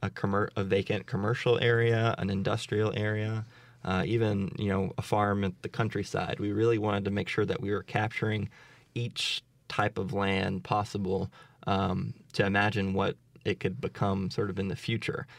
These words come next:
That has not been easy to do, to work on so many different pieces of land. I won't lie to you. It would be much easier to stuff everything within a museum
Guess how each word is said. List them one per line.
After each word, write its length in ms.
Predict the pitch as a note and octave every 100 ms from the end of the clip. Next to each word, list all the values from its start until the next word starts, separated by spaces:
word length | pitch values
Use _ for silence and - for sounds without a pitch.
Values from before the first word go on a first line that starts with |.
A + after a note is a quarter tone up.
| - -
That 140 | G2+
has 100 | G2
not 240 | A2 -
been 180 | G#2 F#2+ -
easy 400 | A2 G2 G2+ F#2
to 100 | G2
do, 240 | G#2+ G#2
to 120 | G2+
work 300 | G2 G#2 -
on 220 | F#2+ G2+
so 200 | G2 A2
many 200 | G2 G2+
different 340 | F#2+ G2+ G2 F#2
pieces 240 | G2 -
of 140 | G2+ G2
land. 320 | G#2 G2+ G2
I 60 |
won't 380 | G2+ G#2 G2 - - -
lie 260 | G#2 G#2+
to 160 | G#2 -
you. 240 | - G2+ G#2+ - - -
It 80 |
would 100 | G#2+
be 100 | G2+
much 260 | G#2+ A#2+ -
easier 320 | - - G#2 F2+
to 160 | F#2+ -
stuff 320 | - G#2 F#2+
everything 400 | G2+ G2+ F#2 G#2
within 240 | G2 G2 G2
a 60 |
museum 800 | F#2+ F#2 F#2 A2+ A2 G2+ G2 G#2